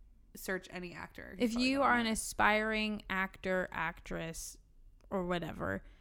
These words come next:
Speaker 2: like, if you're just interested, it's, like, it's really cool.
Speaker 1: It's really interesting.
Speaker 2: 'Cause it's also, it's like, um, um, uh, on camera, the Sam Jones interviews, which are pretty cool too. It's just nice to, like, see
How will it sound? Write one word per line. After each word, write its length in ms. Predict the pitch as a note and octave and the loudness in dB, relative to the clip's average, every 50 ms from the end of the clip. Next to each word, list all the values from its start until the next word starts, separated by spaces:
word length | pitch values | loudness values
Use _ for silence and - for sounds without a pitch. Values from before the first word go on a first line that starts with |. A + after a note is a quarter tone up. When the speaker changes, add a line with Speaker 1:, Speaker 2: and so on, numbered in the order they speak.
| - - - | -20 -10 -2
Speaker 2:
like, 360 | - G3+ G3 F#3 - - - - | 0 0 0 0 -4 -12 -10 -6
if 160 | - G#3 - | -4 -4 -2
you're 100 | G3 F#3 | -2 -2
just 160 | E3+ E3+ - F3 | -2 -4 -4 -4
interested, 480 | F3 F3 - F3 - - D#3+ C#3+ - - | -4 -4 -4 -6 -8 -8 -10 -10 -10 -4
it's, 280 | - G#3 G#3 G3 - - | -2 -2 -2 0 2 4
like, 160 | A3+ G3 C#3 - | 4 4 4 4
it's 220 | G3+ G#3 - - | 2 0 0 2
really 200 | - B3 A#3+ A3+ | 2 4 4 4
cool. 260 | - - - G3 F3 D#3 | 2 2 2 2 2 2
Speaker 1:
It's 80 | D#3 | 0
really 400 | G3 F#3+ F#3+ G3 G3 F#3+ F#3+ F#3 | -2 -4 -2 0 0 0 0 -2
interesting. 500 | D#3 F3 F#3 - F#3+ F#3+ - - E3 D#3+ | -2 -4 -6 -6 -8 -10 -10 -10 -2 0
Speaker 2:
'Cause 120 | B3+ B3+ A#3+ | 2 2 4
it's 120 | A#3+ A3+ | 4 4
also, 300 | C4 C4+ C#4+ C#4+ - D#4 | 4 4 4 4 4 4
it's 240 | B3+ A#3 A#3+ - - | 4 4 2 4 4
like, 180 | D#4 D4 D4 | 4 4 6
um, 360 | - B3+ A#3 A3 G#3 G3 - - - - - | 6 4 4 4 2 0 -4 -8 -12 -8 -2
um, 420 | G#3 G#3 G3+ F#3+ F3+ F3 D#3+ B2 - - - - - - | 0 2 2 2 2 0 -2 -6 -8 -10 -14 -14 -6 -2
uh, 380 | G3+ G3+ G3 G3 F#3+ F#3+ F#3 - - | 2 2 2 4 2 2 0 0 0
on 240 | - G3 G3+ G3+ G#3+ | 0 2 2 2 0
camera, 640 | - - A#3 A3 A3 A3 A3 A3 A3 A3 A3 A3 G#3+ - - - - - - | -2 -2 0 0 2 2 2 2 2 2 0 0 -2 -6 -14 -18 -18 -14 -2
the 100 | - G3 | -2 0
Sam 360 | F3+ - G#3+ G#3+ G#3 G3+ G3 F#3+ | 2 2 2 2 4 4 2 2
Jones 380 | F#3 F#3 F3 F#3 F#3+ G3+ G#3 | 2 2 0 0 0 0 0
interviews, 480 | A3 A3 A3 A3+ A#3 A#3 A#3 A3+ A3+ A3 | 0 0 0 0 0 0 0 0 0 -2
which 160 | A3 G#3 - | -4 -6 -6
are 40 | G#3+ | -2
pretty 240 | - A#3 A#3 A3 - | -2 -2 -2 -2 -4
cool 220 | - - A3 G#3+ | -6 -4 -4 -4
too. 240 | G#3 - - A3+ G#3+ | -2 -2 0 0 0
It's 100 | G3+ - | -2 -2
just 200 | G#3+ G3+ - - - - - - | -4 -6 -8 -12 -14 -12 -8 -6
nice 300 | F#3 F#3 F#3+ F#3 - - | -4 -4 -4 -6 -6 -8
to, 140 | - - F3 F3 - | -6 -6 -6 -6 -8
like, 200 | - E3+ - - | -10 -10 -8 -8
see 420 | - - - F3+ D#3+ D#3+ D#3+ E3+ | -8 -6 -6 -6 -6 -6 -8 -10